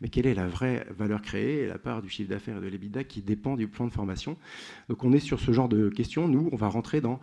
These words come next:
OK, euh, sur la formation, vous faites quoi ? Euh, pour qui ? Et, euh, et, euh, sur combien de temps ?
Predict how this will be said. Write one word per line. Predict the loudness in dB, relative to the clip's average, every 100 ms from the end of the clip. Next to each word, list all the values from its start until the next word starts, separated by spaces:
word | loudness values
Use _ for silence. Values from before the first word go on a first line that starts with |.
| -12 -20 -10 -6
OK, | 0 0
euh, | 0 -4 -6 -4 -4 -6 -6 -8
sur | -4 -4
la |
formation, | 0 0 0 -2
vous | 0
faites | 0 -2
quoi ? | 2 0 0 -14 -20 -20 -8
Euh, | -4 -2 -2 -4 -6
pour | -10 -4
qui ? | 0 0 -4 -12
Et, | -6 -4 -2
euh, | -4 -6 -6 -8 -6
et, | -4 -2
euh, | -4
sur | -4 -8
combien | -2 2 2
de | 2
temps ? | -2